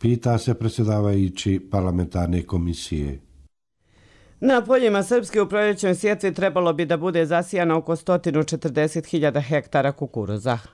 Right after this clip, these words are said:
Speaker 2: Kada se tome dodaju i ostale poljoprivredne i povrtlarske kulture, očekuje se da će pod usjevima biti stotinu sedamdeset jedna hiljada hektara.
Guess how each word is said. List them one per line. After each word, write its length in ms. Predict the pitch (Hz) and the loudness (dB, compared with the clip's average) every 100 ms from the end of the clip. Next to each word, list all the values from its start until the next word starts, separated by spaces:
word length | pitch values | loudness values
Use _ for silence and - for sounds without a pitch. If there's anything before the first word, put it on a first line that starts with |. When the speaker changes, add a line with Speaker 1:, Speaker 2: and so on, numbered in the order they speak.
| _ - | _ -4
Speaker 2:
Kada 240 | 185 202 | 0 0
se 160 | - 156 | 0 0
tome 280 | 175 160 139 | 2 2 2
dodaju 500 | 127 117 131 151 147 | 0 0 0 2 2
i 60 | |
ostale 440 | 127 - 147 135 131 | 0 -2 0 0 0
poljoprivredne 800 | 139 131 131 165 185 147 143 139 | -2 -4 -2 -2 0 0 2 2
i 40 | |
povrtlarske 760 | - 139 135 147 135 110 - 131 | 2 2 2 0 -2 -2 -4 -4
kulture, 460 | - 113 143 240 | -4 -6 -2 0
očekuje 460 | 214 190 180 220 202 | 0 0 0 0 -2
se 180 | 196 202 | -2 -2
da 180 | 196 196 | -2 -2
će 180 | - | -2
pod 200 | 180 156 | -2 -2
usjevima 560 | 123 135 165 156 151 143 | -2 -2 -2 0 0 0
biti 300 | 120 135 139 | 0 -2 -4
stotinu 500 | - 147 143 131 131 | -2 -2 -2 -2 -2
sedamdeset 680 | - 127 123 120 120 117 117 | -2 -2 0 0 -2 -6 -4
jedna 260 | 127 143 151 | -2 0 0
hiljada 400 | 156 147 147 123 | 0 0 0 0
hektara. 560 | - 87 - 92 92 | -4 -6 -6 -8 -8